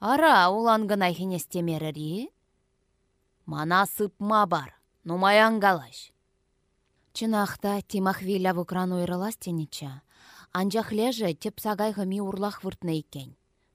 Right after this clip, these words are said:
"Тӑр!" тере Тимахви. Лавука хыҫалдан урипе пырса тапрӗ.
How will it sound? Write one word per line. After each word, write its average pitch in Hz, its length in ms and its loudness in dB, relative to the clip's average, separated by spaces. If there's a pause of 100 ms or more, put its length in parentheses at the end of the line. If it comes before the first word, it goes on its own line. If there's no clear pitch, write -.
(260)
"Тӑр!" 214 280 6 (840)
тере 156 260 -8
Тимахви. 151 640 -8 (580)
Лавука 160 520 -4
хыҫалдан 185 560 -4
урипе 175 340 -4
пырса 160 320 -6
тапрӗ. 175 520 -4